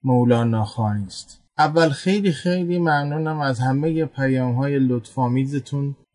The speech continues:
و همینطور خبری که داده بودیم که جلسات مثنوی خوانی شروع می‌شه و به پادکست تبدیل می‌شه، با سرعت بیشتری خدمتون خواهیم رسید و اینکه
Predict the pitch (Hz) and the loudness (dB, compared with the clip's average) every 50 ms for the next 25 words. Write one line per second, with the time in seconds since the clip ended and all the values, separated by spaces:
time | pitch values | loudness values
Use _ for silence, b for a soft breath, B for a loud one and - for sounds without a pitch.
0 | 117 117 123 123 123 123 120 123 120 117 117 113 113 117 - _ _ - - 143 | -8 0 2 2 4 4 4 2 2 2 0 0 -2 -4 -8 _ _ -12 -8 -4
1 | 143 147 147 139 131 - 147 143 135 - - - 135 127 131 139 139 139 135 147 | -4 -2 -2 -2 -2 0 0 0 0 -2 -2 0 0 2 2 2 2 0 0 -2
2 | 135 131 135 127 120 127 135 131 139 135 139 135 135 123 - 139 127 120 131 120 | 0 2 2 2 4 2 2 0 2 2 2 0 0 0 0 -2 0 0 0 0
3 | 120 117 113 110 - 135 135 123 - 139 131 123 117 113 107 - 123 113 113 113 | 0 0 0 -2 -2 -2 -4 -2 -2 -4 -2 -2 -2 -2 -2 -4 -4 -2 -2 -4
4 | 107 - 120 117 117 127 127 - - 131 117 127 131 139 131 - - 139 131 127 | -4 -4 -4 -2 -2 -2 -4 -4 -4 -4 -2 0 0 -2 -2 -4 -2 -2 -2 -2
5 | B B B B B B B B B _ - 131 123 113 113 110 - - 120 113 | B B B B B B B B B _ 0 0 0 0 0 -4 -2 -2 -2 -2
6 | 107 - - 135 131 123 - - - 127 120 113 110 120 127 127 135 139 139 127 | -2 -2 -2 0 0 0 -2 0 0 0 0 0 0 0 0 0 2 0 -2 -4
7 | - 147 135 135 135 120 - 147 139 131 127 123 139 127 127 117 - - - 131 | -4 -4 -2 -2 -4 -4 -2 0 2 2 2 0 0 -2 -4 -4 -4 -2 0 2
8 | 127 135 135 127 - - 139 131 135 139 135 135 - 156 143 - - 151 151 147 | 2 2 0 0 -2 -4 -6 -4 -4 -6 -8 -6 -6 -8 -8 -6 -6 -6 -4 -4
9 | 143 156 143 - - 156 151 139 135 131 127 143 139 139 | -4 -6 -6 -6 -8 -8 -4 -4 -4 -4 -2 -4 -6 -8